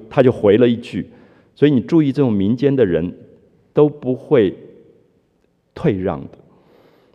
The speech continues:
就是你说我下蛋，我说你妈才下蛋呢啊！就意思就是你要侮辱我，我就给你侮辱回去啊！就是那种生活的活泼，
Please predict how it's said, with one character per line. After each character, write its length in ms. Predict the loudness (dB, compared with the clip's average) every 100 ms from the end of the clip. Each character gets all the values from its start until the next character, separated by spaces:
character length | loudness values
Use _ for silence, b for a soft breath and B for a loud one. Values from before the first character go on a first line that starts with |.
| -6
就 120 | -4
是 80 | -2
你 180 | -2 -2
说 200 | 2 2
我 140 | 2
下 220 | 0 -6
蛋， 200 | -4 -4
我 60 | -4
说 80 | -4
你 180 | -4 -4
妈 200 | -4 -6
才 140 | -6
下 200 | -8 -10
蛋 200 | -8 -10
呢 140 | -10 -20 _
啊！ 100 | -20 -12
就 120 | -10 -4
意 100 | -4
思 200 | -4 -6
就 160 | -2
是 80 | -4 -6 -20 _ _ -2
你 160 | 0
要 140 | 4 2
侮 220 | 2 0
辱 260 | 0 -2 -2
我， 140 | -6 -4
我 80 |
就 80 | -2
给 100 | 2
你 100 | 2
侮 200 | 2 -2
辱 160 | -2 -4
回 220 | -6 -8
去 280 | -10 -12 -14 _ _
啊！ 80 | -12
就 120 | -4
是 80 | 0
那 80 | 2
种 100 | 2
生 240 | 2 2
活 160 | 2 0
的 100 | 0
活 200 | -2 -4
泼， 280 | -4 -8